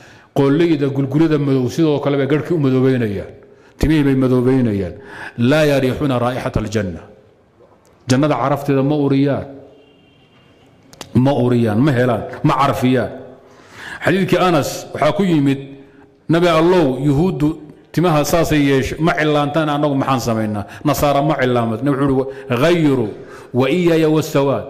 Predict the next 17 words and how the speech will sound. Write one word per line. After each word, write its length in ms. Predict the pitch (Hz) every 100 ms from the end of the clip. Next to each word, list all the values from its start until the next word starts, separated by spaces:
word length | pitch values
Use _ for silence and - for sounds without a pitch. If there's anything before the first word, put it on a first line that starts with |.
| -
Idinku 320 | 139 175 160
cillaanta 540 | 123 127 143 180 165 175
oo 280 | 185 160 - - -
madowga 460 | 139 156 233 202 180
iga 160 | 180
jira. 300 | 175 131 110 - - - - _ _ 151
Madowgaysada 640 | 165 180 175 175 214 190
iga 140 | 180 170
ilaaliya. 560 | 165 151 151 147 104 - - - _ _ _ _ _ _ _ _ _ - - - - - - - - - - 135
Riwaayo 340 | 151 202 220
kale, 200 | 185 175
"Ghayru 400 | 160 202 196 170
shayba 580 | 160 - 190 170 175 175 - - - 127
wa 160 | 139
laa 140 | 170 147
tuqarribuhu 800 | 151 151 160 139 139 139 127
sawaad. 640 | 120 - 120 110 87 -